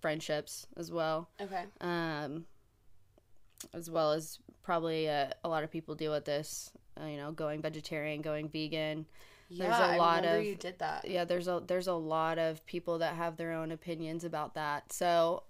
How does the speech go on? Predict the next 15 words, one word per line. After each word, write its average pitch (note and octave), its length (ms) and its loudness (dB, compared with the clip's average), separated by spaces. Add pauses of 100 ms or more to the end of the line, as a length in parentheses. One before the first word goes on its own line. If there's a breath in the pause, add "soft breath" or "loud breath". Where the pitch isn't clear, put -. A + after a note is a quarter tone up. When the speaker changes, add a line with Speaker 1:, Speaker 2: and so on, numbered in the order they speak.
Speaker 1:
um, E3+ 600 2
I G3+ 100 4
did A3+ 160 2
go G#3+ 180 4
vegetarian F#3 680 2
for F3 120 0
a D#3+ 60 4
little D#3+ 200 2
bit. D#3+ 320 2 (120)
Uh, - 40 -2
Speaker 2:
Okay. D#3 340 0
Speaker 1:
Casey, E3 720 0 (440 loud breath)
uh, D#3 440 0 (280)
Casey E3+ 260 -2
White, D#3 320 -2